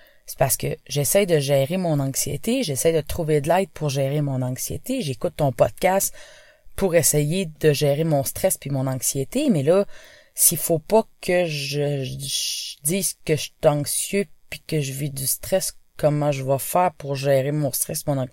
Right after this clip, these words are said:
apprendre à gérer mon stress, mon anxi-, mon anxiété ? » Le but, c'est pas de faire du déni. C'est pas ça le but. Ce qu'on veut, en fait, l'objectif derrière ça, ok, je vous l'ai dit, je vais vous expliquer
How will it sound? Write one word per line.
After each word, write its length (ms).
apprendre 400
à 20
gérer 160
mon 160
stress, 240
mon 160
anxi-, 240
mon 140
anxiété ? » 440
Le 140
but, 240
c'est 100
pas 160
de 60
faire 240
du 160
déni. 580
C'est 180
pas 180
ça 220
le 60
but. 280
Ce 120
qu'on 260
veut, 260
en 200
fait, 320
l'objectif 720
derrière 380
ça, 160
ok, 180
je 100
vous 100
l'ai 180
dit, 220
je 60
vais 60
vous 120
expliquer 560